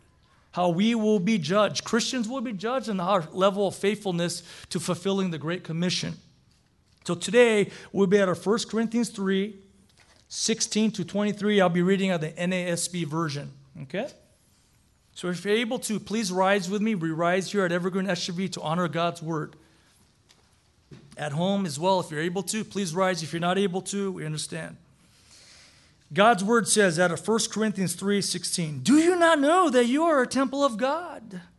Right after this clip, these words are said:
and that the Spirit of God dwells in you?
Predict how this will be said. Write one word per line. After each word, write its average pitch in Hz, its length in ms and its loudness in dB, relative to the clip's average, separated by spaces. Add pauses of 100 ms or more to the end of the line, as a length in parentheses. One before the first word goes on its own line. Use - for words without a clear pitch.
(600)
and 254 160 4
that 269 120 2
the 269 80 -2
Spirit 320 400 0
of 175 240 -4
God 233 640 0
dwells 277 600 -2
in 277 280 -2
you? 277 480 -4